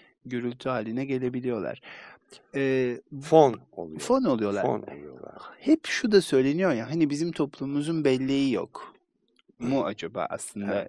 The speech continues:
Speaker 2: Evet.
Speaker 1: Yok deyip kestirip atmak ne kadar doğru bilmiyorum. Çok çabuk unutuyoruz her şeyi filan. Aslında
Speaker 2: Ama o, ona açıklamam var benim. S-,
Speaker 1: Hmm.
Speaker 2: sen devam et.
Speaker 1: Aslında acaba her şeyi bu kadar
Speaker 2: <laughs>
Speaker 1: kolay unutuyor muyuz gerçekten?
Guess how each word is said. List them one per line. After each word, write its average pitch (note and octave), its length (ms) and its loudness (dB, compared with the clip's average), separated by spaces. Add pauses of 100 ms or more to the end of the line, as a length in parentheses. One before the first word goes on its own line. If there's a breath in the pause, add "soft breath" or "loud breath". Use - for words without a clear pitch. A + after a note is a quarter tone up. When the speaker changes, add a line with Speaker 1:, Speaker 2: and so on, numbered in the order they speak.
Speaker 2:
Evet. A1+ 280 -14
Speaker 1:
Yok G#2+ 180 -2 (120)
deyip G#2+ 380 -6
kestirip A2 480 -6
atmak G#2+ 380 -6
ne A#2 100 -6
kadar G#2 340 -2
doğru A2 280 -4
bilmiyorum. A2+ 400 -6
Çok F#3 240 0
çabuk A2 300 2
unutuyoruz F#2 520 -6
her F#2 160 -6
şeyi - 220 -14
filan. - 280 -14 (580 loud breath)
Aslında F#3 400 4
Speaker 2:
Ama A3+ 100 10 (120)
o, B2+ 160 2
ona G#2+ 300 -4
açıklamam F#2 640 -8
var E2+ 220 -8
benim. - 260 -12
S-, - 180 -10
Speaker 1:
Hmm. C3+ 60 0
Speaker 2:
sen G2+ 280 -2
devam F2 260 -10
et. - 120 -14
Speaker 1:
Aslında F3+ 440 6
acaba D3 460 8 (280 loud breath)
her D3 180 6
şeyi D3 220 4
bu C#3 80 -2
kadar C#3 360 8
Speaker 2:
<laughs> - 0 -
Speaker 1:
kolay C3 320 8
unutuyor C3 500 0
muyuz A2+ 320 -2
gerçekten? A2 760 -2